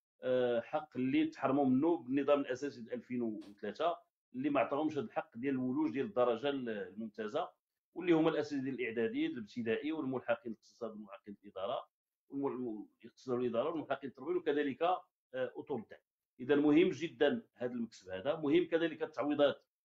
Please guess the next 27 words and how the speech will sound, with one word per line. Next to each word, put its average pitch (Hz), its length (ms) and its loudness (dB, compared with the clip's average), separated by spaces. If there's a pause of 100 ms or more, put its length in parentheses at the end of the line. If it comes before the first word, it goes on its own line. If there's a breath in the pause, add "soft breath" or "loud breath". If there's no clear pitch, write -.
(260)
رغم 131 220 0
الملاحظات 143 560 4
اللي 131 140 0
عندنا 131 220 2
على 123 140 2
البعض 117 280 -4
منها 123 200 0
اللي 127 160 -2
فيها 117 380 -4
هزيل، 117 320 -6 (340)
والبعض 117 320 2
اللي 123 140 -4
ما 127 80 2
دخلش - 340 -6
في 104 400 -6 (160)
التعويضات 120 460 -4
اللي 117 280 -4 (380)
غتبقى 117 300 -4
في - 40 -8
التقاعد 110 500 -2
إلى 113 160 -6
آخره 113 200 -14
اللي 107 300 -6 (460)
مفهومة 104 500 -12
على 95 100 -14
الإطلاق. - 500 -8 (3250)
المهام، 117 540 -2